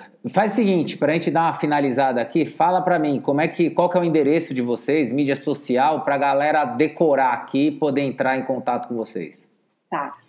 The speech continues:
Speaker 2: Então, o site w w w ponto maré de ciencia, sem o S, ponto com ponto B R. Estamos no Instagram e no Facebook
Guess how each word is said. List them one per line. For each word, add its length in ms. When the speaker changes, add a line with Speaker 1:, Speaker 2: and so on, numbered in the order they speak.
Speaker 2:
Então, 320
o 40
site 560
w 540
w 400
w 720
ponto 460
maré 460
de 220
ciencia, 1120
sem 260
o 80
S, 520
ponto 300
com 460
ponto 320
B 100
R. 560
Estamos 480
no 120
Instagram 760
e 140
no 200
Facebook 1000